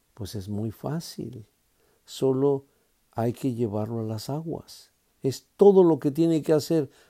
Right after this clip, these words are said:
para volver a nacer de nuevo, aunque sea viejo, aunque los años se le hayan venido encima, tiene que volver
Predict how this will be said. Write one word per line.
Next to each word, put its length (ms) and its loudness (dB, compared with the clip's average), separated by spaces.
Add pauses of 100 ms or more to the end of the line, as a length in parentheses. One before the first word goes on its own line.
para 220 2
volver 600 2
a 120 -2
nacer 520 -2
de 120 -4
nuevo, 540 -2 (240)
aunque 320 2
sea 240 4
viejo, 580 0 (220)
aunque 320 -2
los 200 -4
años 280 -4
se 80 -8
le 100 -2
hayan 280 0
venido 360 -4
encima, 840 -8 (480)
tiene 300 -6
que 140 -8
volver 580 -6